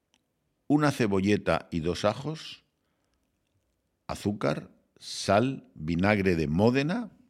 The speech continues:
estamos en Italia, guindilla es opcional, pero a los que nos gusta el picante,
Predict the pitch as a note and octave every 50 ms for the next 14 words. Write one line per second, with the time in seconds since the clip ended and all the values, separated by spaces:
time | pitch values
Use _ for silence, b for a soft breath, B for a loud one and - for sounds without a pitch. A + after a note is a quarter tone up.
0 | _ _ _ - - - - B1 B1+ - - B1 B1 A#1 - - F#2+ A2 B2+ C#3+
1 | D3+ - - _ _ b b b b b b b b b b b b b b b
2 | b b b G#2 G2+ A2+ A2+ A#2 A#2+ D3+ F3+ F3 C#3 A2+ E2+ C2+ A#1+ - - _
3 | _ _ _ _ _ - A#2 - - A#2 F#2+ - - - G2 F2+ F#2+ G#2+ A#2 C3
4 | - - - - - - E2+ D2 C#2+ C#2 G1+ G1+ - - D#2 D2+ D#2 - - E2
5 | D#2 D2+ - E2 F2 E2 - - E2 D#2+ - D#2+ D2 - F2 F#2 F2 - D#2 D#2
6 | C#2+ -